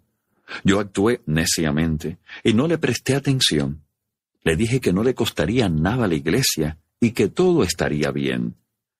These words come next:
Cuando llegamos a Bali, mientras sacábamos nuestras maletas del aeropuerto, una vez más Lisa intentó convencerme, pero la ignoré. Cuando nos reunimos con el pastor,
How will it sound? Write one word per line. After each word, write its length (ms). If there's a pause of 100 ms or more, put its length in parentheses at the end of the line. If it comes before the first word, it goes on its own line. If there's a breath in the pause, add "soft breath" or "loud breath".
(300 loud breath)
Cuando 240
llegamos 500
a 80
Bali, 400 (140)
mientras 800
sacábamos 640
nuestras 440
maletas 600
del 160
aeropuerto, 760 (440 loud breath)
una 200
vez 220
más 240
Lisa 560 (160)
intentó 720
convencerme, 960 (580)
pero 240
la 140
ignoré. 480 (760 loud breath)
Cuando 460
nos 220
reunimos 640
con 220
el 120
pastor, 580